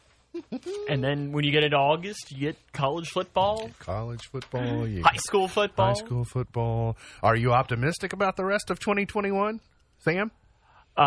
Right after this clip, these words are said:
Speaker 1: are you talking sports-wise?
Speaker 2: In general.
Speaker 1: Oh,
Speaker 2: Like, for
Speaker 1: sure.
Speaker 2: our world,
Speaker 1: I
Speaker 2: are
Speaker 1: mean,
Speaker 2: you optimistic about the rest of the
Speaker 1: wow,
Speaker 2: year?
Speaker 1: that's a loaded question.
Speaker 2: We're
Speaker 1: Sure.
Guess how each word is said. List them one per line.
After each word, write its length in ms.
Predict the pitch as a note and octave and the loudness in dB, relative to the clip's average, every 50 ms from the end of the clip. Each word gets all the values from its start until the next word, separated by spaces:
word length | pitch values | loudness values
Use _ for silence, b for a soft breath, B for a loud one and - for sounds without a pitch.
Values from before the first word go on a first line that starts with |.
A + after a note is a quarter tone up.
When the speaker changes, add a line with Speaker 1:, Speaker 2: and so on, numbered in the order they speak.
| C#3 C3+ - | 6 4 2
Speaker 1:
are 100 | C#3+ D3 | 0 -2
you 100 | D3+ E3+ | -2 -2
talking 300 | - G3+ F#3 D#3+ D#3 C#3 | -4 -4 -4 -4 -4 -8
sports-wise? 680 | C3 - - E3+ F#3+ A3 - - A#3 A#3+ B3 B3+ C#4 - | -8 -6 -4 -2 -2 -2 -4 -4 -4 -4 -4 -4 -2 0
Speaker 2:
In 220 | A#3+ G3+ G3 F#3+ | 0 2 2 2
general. 380 | C#3+ - F#3+ G3+ E3+ G#2+ D#2+ - _ - | 2 2 2 2 0 -2 -4 -6 _ 2
Speaker 1:
Oh, 300 | - F#3 F3+ E3+ - - - _ | 4 4 4 2 0 -6 -4 _
Speaker 2:
Like, 100 | - E3+ | 0 0
for 160 | - - G3 F#3 | 2 4 4 6
Speaker 1:
sure. 60 | F#3 | 8
Speaker 2:
our 180 | E3+ E3 D#3+ | 8 8 8
world, 260 | D3 D#3+ E3 D#3 C3 A#2+ | 6 6 6 6 6 6
Speaker 1:
I 40 | D3+ E3 | 4 4
Speaker 2:
are 80 | - B2+ | 2 2
Speaker 1:
mean, 80 | B2+ | 2
Speaker 2:
you 160 | C3+ C3+ C3+ | 2 4 4
optimistic 520 | B2+ C#3 - - C3 C3 C#3+ C3+ - D3 B2+ | 4 4 2 2 0 -2 -2 -2 -2 -4 0
about 220 | C3 D3 C#3+ - | 2 2 2 2
the 80 | - A#2+ | 2 2
rest 220 | C3 C#3 - - | 2 2 0 -2
of 100 | C#3+ A#2 | -4 -2
the 100 | B2 B2+ | -2 0
Speaker 1:
wow, 60 | B2 A#2+ | 2 2
Speaker 2:
year? 100 | B2 C3 | 2 2
Speaker 1:
that's 180 | D3 D#3+ - | 0 0 -2
a 40 | - | -4
loaded 300 | A2+ B2+ C3 B2+ A#2+ - | -4 -4 -4 -6 -6 -4
question. 380 | - - B2+ C3+ - - F#3 F3+ - | -2 -2 -2 -2 -2 -6 -4 0 4
Speaker 2:
We're 80 | E3+ E3 | 6 8
Speaker 1:
Sure. 80 | E3 | 8